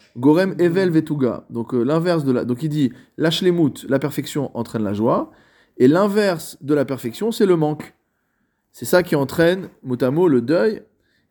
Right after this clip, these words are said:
et la tristesse. She'arei yesh evel almet. On voit bien qu'on s'endeuille pour un mort. Pourquoi on s'endeuille pour un mort ? Parce que, parce que quand le mort est là, chez U F sept, c'est une perte.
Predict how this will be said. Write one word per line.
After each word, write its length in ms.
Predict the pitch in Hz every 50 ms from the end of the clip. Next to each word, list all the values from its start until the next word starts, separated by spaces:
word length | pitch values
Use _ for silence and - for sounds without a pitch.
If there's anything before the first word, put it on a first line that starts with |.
| _ _ -
et 380 | 151 165 170 175 160 - - _ _ _ _ _ _ - -
la 160 | 127 131 135
tristesse. 760 | 131 - - 123 - - 143 131 - 226 - - - - _ _ _ _ _ _ - _ _ _ _
She'arei 500 | - - - 170 147 139 147 185 226 247
yesh 340 | 233 208 202 208 - - _ -
evel 500 | 151 151 143 131 135 139 156 190 196 - -
almet. 380 | - 180 214 220 254 254 233 240 - - - -
On 60 | 147
voit 160 | 139 143 143
bien 200 | 139 156 185 202 202
qu'on 360 | - 170 165 170 - - 151
s'endeuille 440 | 147 - 151 143 135 147 165 175 170
pour 200 | 170 170 160 160
un 60 | 160
mort. 420 | 151 143 127 117 - - - _ _ _ _ _ _ _ _ _ _ _ _ -
Pourquoi 260 | - 139 135 190 196
on 60 | 190 180
s'endeuille 320 | 185 180 165 156 151 147
pour 180 | 143 143 127 117
un 80 | 113
mort ? 380 | 113 117 120 143 196 - - _ _ _ _ _ _ _ _ -
Parce 140 | - -
que, 400 | - 131 135 139 139 - - - 101
parce 200 | 151 151 143 -
que 100 | - 147
quand 180 | 139 165 175 175
le 120 | 165 165
mort 240 | 160 156 156 143 131
est 60 | 117 113
là, 180 | 113 127 180
chez 140 | 190 - 208
U 100 | 196 202
F 60 | 196
sept, 220 | - - 214 202 -
c'est 100 | - 143
une 100 | 147 147
perte. 380 | 196 180 175 147 - - _